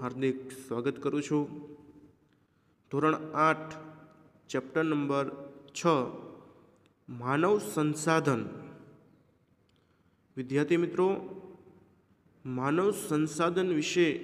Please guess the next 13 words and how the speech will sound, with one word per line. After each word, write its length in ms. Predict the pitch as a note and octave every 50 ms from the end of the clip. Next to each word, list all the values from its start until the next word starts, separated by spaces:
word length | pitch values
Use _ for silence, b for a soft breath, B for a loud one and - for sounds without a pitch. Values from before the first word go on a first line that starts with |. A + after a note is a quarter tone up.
| - - -
આપણે 280 | C#3 - - D#3+ D#3+ D#3 - -
આ 100 | C3+ D3
ચેપ્ટરની 480 | D3 - C3+ - - C#3+ D3 D3+ D3+
અંદર 220 | D3 D3 C#3+ C#3+ C#3+
આપણે 280 | C3 - C#3 C#3+ C3+ - - -
અભ્યાસ 400 | A#2+ A2+ B2+ B2+ C3 C#3+ C#3 -
કરવાનો 400 | - D3+ D3+ D3+ D3+ D#3 E3 E3
છે. 180 | D#3+ D#3+ F3 E3+ F3 - - - - - - - B B B B B B B B B -
તો 80 | F#3
જેમની 400 | E3 - C#3+ D3 D3 E3+ F#3 F#3+
અંદર 640 | F#3 F#3 F#3 F#3 F#3 F#3+ F#3+ - - - - - - - - - - - - _ _ _ _ _ _ _ _ _ _ _ _ _ _ _ _ _ _ _ _ _ _ _ _ _ -
એક 200 | E3+ F#3 F3+ G3
કુટુંબની 680 | F3+ - - E3 - - F3 F3+ F#3+ F#3+ F3+ D#3 C3